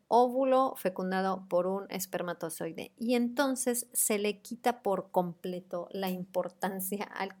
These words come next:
clítoris. Ya se vuelve así como que, ay, es un apéndice, o sea, es, es, es algo que igual y con el futuro hasta va a desaparecer. Se le, se le resta totalmente importancia al clítoris porque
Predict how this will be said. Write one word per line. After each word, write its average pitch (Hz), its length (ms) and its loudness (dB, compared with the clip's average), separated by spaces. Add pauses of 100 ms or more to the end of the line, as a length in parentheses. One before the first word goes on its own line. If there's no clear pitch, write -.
clítoris. 311 760 0 (640)
Ya 240 180 6
se 262 160 4
vuelve 247 260 6
así 247 260 0
como 233 320 -2
que, 185 280 0
ay, 214 240 0
es - 180 -8
un 226 100 -4
apéndice, 208 580 -6
o - 60 -8
sea, 185 420 -6 (440)
es, - 340 -2
es, - 420 -2
es 202 220 0
algo 214 280 0
que 185 220 0
igual 190 380 0
y 202 80 -4
con 185 200 -4
el 180 120 -4
futuro 202 320 -4
hasta 202 260 -6
va 180 300 0
a - 20 -2
desaparecer. - 720 -6 (380)
Se - 200 -2
le, 226 260 0 (100)
se - 180 -2
le 208 180 0
resta 214 520 -4
totalmente 185 580 -4
importancia 180 640 -4
al 180 80 -6
clítoris 190 500 -6
porque 185 480 -4